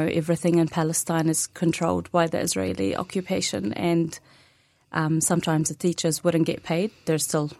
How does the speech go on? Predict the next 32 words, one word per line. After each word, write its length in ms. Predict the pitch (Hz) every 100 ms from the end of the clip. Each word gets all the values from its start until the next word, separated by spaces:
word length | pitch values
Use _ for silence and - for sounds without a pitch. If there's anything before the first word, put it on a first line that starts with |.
| -
not 240 | 156 -
getting 220 | 160 165
paid 360 | 165 160 175 185
at 140 | 156
the 80 | -
moment. 460 | 165 165 202 233 - -
Um, 280 | 156 156 160 _ - _ _
we're 80 | 156
speaking 480 | - 156 151 156 160
how 160 | 156
many 180 | 156 156
years? 400 | 151 160 160 - _ _ _ _ _ _ _ _ _ _ _
Um, 600 | 196 190 185 180 180 180 - - - -
until 320 | 185 185 180
now, 320 | 175 170 165 160
yeah, 220 | 165 156
it's, 180 | - -
there's 260 | - 175
still 240 | - 175 170
issues, 400 | 170 - 170 160
but 220 | 175 -
from 260 | - 165 175
what 220 | 175 -
I 80 | 170
remember 600 | 170 165 165 160 160 165 -
from 260 | - 175
my 160 | 160 170
childhood, 760 | 165 175 160 151 165 - 185 - -
um, 400 | 175 170 - -
and 200 | 165 156
from 220 | 175 165
schooling 640 | - 180 175 - - -